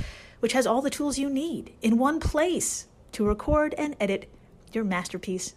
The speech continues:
of a podcast. Spotify for Podcasters also distributes your show to all major platforms. So when you hit publish,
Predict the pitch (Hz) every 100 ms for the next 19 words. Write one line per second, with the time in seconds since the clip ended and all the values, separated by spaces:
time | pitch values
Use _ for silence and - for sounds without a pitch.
0 | - 196 220 180 156 160 156 170 - -
1 | - - - - - - - 208 214 220
2 | 220 214 254 247 - 262 302 285 277 -
3 | - 302 320 - 339 339 330 - 330 320
4 | 330 320 320 - 311 311 - - 262 262
5 | 269 262 262 269 262 269 269 - 240 190
6 | 185 - - - - 214 254 349 349 -
7 | 294 294 - - -